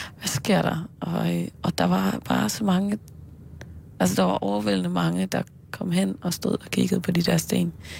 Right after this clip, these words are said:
i hundrede år, stod og lyttede og, og regnede ud, og, øh, nogen gik igen og kom tilbage senere og havde nogle andre folk med, de skulle vise. Altså, den der interesse for noget, som der var ingen, der vidste, det var mig, der havde lavet det der.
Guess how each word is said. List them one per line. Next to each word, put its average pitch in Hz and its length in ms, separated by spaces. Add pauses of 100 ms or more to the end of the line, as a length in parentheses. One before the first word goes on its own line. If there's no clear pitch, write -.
(200)
i 190 80
hundrede 180 480
år, 170 160
stod 175 300
og 175 100
lyttede 180 560
og, 165 160 (500)
og - 280
regnede 180 240 (100)
ud, 185 420
og, 160 260 (720)
øh, 170 120
nogen 175 420 (420)
gik 196 240
igen 185 380
og 185 80
kom 175 200
tilbage 175 460
senere 180 500
og 175 100
havde 175 180
nogle 175 180
andre 170 240
folk 185 340
med, 185 160
de 185 120
skulle 185 280
vise. 196 180 (400)
Altså, 196 180
den 202 220
der 214 160
interesse 190 720 (540)
for - 160
noget, 180 280
som - 180
der - 140
var 175 80
ingen, 190 180
der 196 100
vidste, 185 300
det 190 80
var 170 60
mig, 165 320
der 196 80
havde 165 160
lavet 175 220
det 190 80
der. - 200